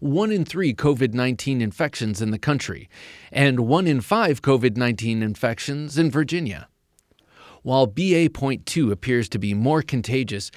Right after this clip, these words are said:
and can spread faster, it is not known to make people sicker. Recent studies show that getting a booster dose and remaining up to date on vaccination significantly increases protection against Omicron infections and hospitalizations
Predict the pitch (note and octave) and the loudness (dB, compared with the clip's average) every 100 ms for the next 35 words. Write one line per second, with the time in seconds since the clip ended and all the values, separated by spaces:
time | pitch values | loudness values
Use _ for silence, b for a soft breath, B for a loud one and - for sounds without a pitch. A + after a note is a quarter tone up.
0 | B B B2 C3+ B2 - G3 D3 - E3+ | B B -4 -2 -2 -2 -2 -2 -2 -2
1 | G#3+ - A2 F#2+ - _ - D3+ E3+ E3 | -2 -4 -6 -8 -10 _ -6 -2 0 0
2 | A3 F3+ D#3 E3+ D#3+ B2+ B2+ A#2 F#2+ A#2 | -2 0 0 2 2 0 -2 -2 -2 -4
3 | G#2 G#2+ - B2+ - D#2+ - _ _ _ | -4 -6 -4 -4 -6 -16 -18 _ _ _
4 | _ B B B B C#3 F3 D#3 B2 - | _ B B B B 2 2 2 -4 -2
5 | A#2 G#2+ G#2+ - B2 A#2 G#2+ G2+ A2+ D3+ | -2 -2 -4 -4 -2 0 -2 -6 0 2
6 | D#3 C#3+ G#2+ - G3 E3+ A#2+ G2+ G2+ A#2 | 2 2 -2 0 -2 -2 -4 -4 -2 -4
7 | - A2+ G#2+ G#2+ A2+ E3+ E3 D3+ D#3 C#3+ | -4 -4 -2 -2 -2 0 0 -2 -2 -4
8 | G#2+ D#3 B2+ A2 G#2 C3 C3+ - A#2+ C3 | 0 0 0 -2 -2 -2 -2 -4 -2 -2
9 | - G#2+ F#2+ B B B - D#3+ C3+ G3+ | -2 -4 -6 B B B 0 0 2 0
10 | G#3+ F3+ C#3 B2+ A#2+ A2+ B2+ A#2+ - G3 | 0 0 0 -2 -2 -2 -2 -4 -4 -4
11 | - A2 - G#2 B2+ B2+ - G#2+ G2+ A2 | -2 -4 -6 -6 -4 -4 -4 -6 -4 -4
12 | G#2 - D3 D#3 D#3 C#3+ C#3 C#3 C3 - | -4 -6 -2 -2 -4 -4 -4 -4 -4 -4
13 | E3 - G#2+ G#2+ A2+ A2 A2+ A#2 - A2+ | -6 -4 -6 -4 -4 -4 -4 -6 -8 -6
14 | G#2+ G#2+ G2+ A#2 A2+ - - - | -4 -4 -4 -4 -4 -8 -14 -20